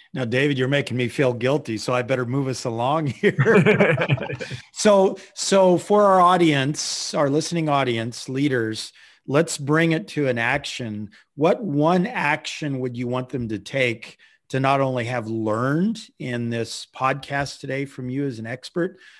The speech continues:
Speaker 1: but now they want to take action and go put this to work? What, what would you, uh, give them to do, David?
Speaker 2: Well, simply put, it's take a look at, y-, take a look at your company and ask yourself, "Is my,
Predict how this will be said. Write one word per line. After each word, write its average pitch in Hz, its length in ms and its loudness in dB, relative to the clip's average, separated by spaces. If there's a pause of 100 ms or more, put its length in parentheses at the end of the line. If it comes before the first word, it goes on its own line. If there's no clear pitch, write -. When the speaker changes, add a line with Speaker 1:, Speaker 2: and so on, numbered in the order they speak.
(160)
Speaker 1:
but 127 100 0
now 139 300 2
they 135 160 0
want 127 180 -2
to 120 80 -4
take 123 260 -6
action 113 440 -6
and 104 120 -8
go 104 120 -6
put 104 200 -12
this - 200 -16
to 117 80 -12
work? 95 240 -10
What, 151 240 -6
what 160 220 -2
would 143 140 -2
you, 117 260 -4
uh, 101 120 -4
give 101 220 -8
them 95 160 -8
to 87 80 -14
do, 82 180 -16
David? 80 280 -20 (100)
Speaker 2:
Well, 135 160 4
simply 185 400 2
put, 147 280 4
it's 117 200 0
take 156 260 2
a 147 40 2
look 135 280 4
at, 117 180 2 (760)
y-, 117 180 -6 (540)
take 180 240 0
a 165 40 2
look 156 200 4
at 156 40 -2
your 135 120 2
company 120 680 -2 (460)
and 131 160 0
ask 131 280 0
yourself, 113 460 -2 (140)
"Is 131 180 2
my, 120 320 0